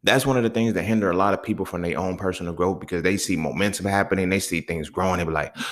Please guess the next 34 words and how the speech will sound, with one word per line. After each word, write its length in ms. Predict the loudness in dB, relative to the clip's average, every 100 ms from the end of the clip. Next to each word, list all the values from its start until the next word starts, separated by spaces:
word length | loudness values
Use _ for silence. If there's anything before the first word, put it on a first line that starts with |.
| -10 -16 -4
"Let 240 | 2 2
me 100 | 2
stop," 420 | -2 -2 -4 -6 -16 -14
because 280 | -4 -2 -2 -8 -6
everybody 580 | -2 0 2 2 2 2
says, 300 | 0 0 -2 -2
"I 160 | -2
can't 380 | -2 -2 -4 -2
rush 240 | -4 -4
my 160 | -4 -6
growth. 360 | -4 -6 -6 -16 -20 _ _ _ _ _ _ _ _ _ _ _ _ _ _ _ _ _ _ _ -2
I 180 | 2 2
can't 360 | 2 2 2 4
rush 240 | 4 2
my 160 | 2 2
momentum." 540 | 4 2 0 -2 -6 -10 -2
And 100 | 2
you 140 | 4
apply 320 | 4 0 0
that 160 | 2 2
shit 180 | 0 -2
to 80 | 0
every 220 | 2 4
aspect 400 | 4 2 0 2
of 80 | 2
your 120 | 2
life, 240 | 2 0
and 100 | 0
you 100 | 0
spend 300 | 0 0 -2
so 220 | 0 0 4
much 240 | 4 2
time 380 | -2 0 2 4
wasted 540 | 4 4 0 -4 -8